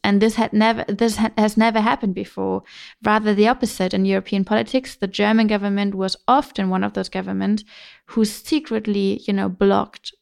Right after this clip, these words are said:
environmental legislation and environmental policy when it, you know, came down to concrete measures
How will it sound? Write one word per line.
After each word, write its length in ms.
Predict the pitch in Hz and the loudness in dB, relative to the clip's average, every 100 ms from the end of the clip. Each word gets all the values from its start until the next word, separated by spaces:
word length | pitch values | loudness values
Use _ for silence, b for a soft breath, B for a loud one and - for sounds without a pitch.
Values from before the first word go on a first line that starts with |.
| _ _ _ _ | _ _ _ _
environmental 640 | 220 208 196 190 190 190 185 | 0 2 2 0 -2 -4 -6
legislation 680 | 190 208 208 208 214 214 | -8 -10 -8 -8 -8 -6
and 100 | 208 | -6
environmental 460 | 190 196 - 214 220 | -4 -4 -4 -4 -8
policy 640 | - 202 - - 196 - B B B B | -8 -6 -8 -8 -8 -10 B B B B
when 180 | 214 202 | -2 -2
it, 160 | 196 | -2
you 60 | 196 | -2
know, 300 | 190 185 190 _ _ | -2 -4 -6 _ _
came 320 | - 214 202 | -2 2 2
down 280 | 190 180 185 | 2 0 -2
to 140 | - | -6
concrete 800 | - 196 185 - - 214 196 190 | -6 -4 -4 -8 -4 0 0 0
measures 600 | 185 185 180 180 - - | -2 -2 -2 -6 -10 -16